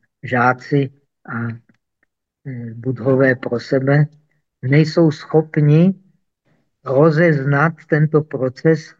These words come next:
svým poznáním. Zde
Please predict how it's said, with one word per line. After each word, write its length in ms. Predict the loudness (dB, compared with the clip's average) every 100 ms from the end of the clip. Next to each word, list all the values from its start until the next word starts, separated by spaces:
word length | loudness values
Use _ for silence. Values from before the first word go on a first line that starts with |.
| _
svým 380 | -10 0 2 2
poznáním. 960 | 0 0 4 4 4 2 2 2 4 2 0 _ _ _ _ _ _ _ _ _ _ _ -20 _ -12
Zde 500 | -10 -6 -6 -4 -6